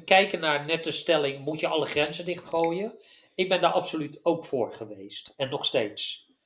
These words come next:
Eh, en ik zou het zelfs nu nog overwegen. Kijk, feitelijk heb je twee strategieën. Eliminatie en mitigatie. Dat zijn eigenlijk de twee strategieën.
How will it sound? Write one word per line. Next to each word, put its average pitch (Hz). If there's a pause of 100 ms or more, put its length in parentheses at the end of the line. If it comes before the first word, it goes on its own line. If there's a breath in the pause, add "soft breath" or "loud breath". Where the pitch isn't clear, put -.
(380)
Eh, 127
en 151
ik 139
zou 151
het 131
zelfs 185
nu 185
nog 139
overwegen. 104 (920)
Kijk, 143
feitelijk 208
heb 175
je 156
twee 196
strategieën. 117
Eliminatie 165 (420)
en 147
mitigatie. 131
Dat 160
zijn 175
eigenlijk 156
de 139
twee 135
strategieën. -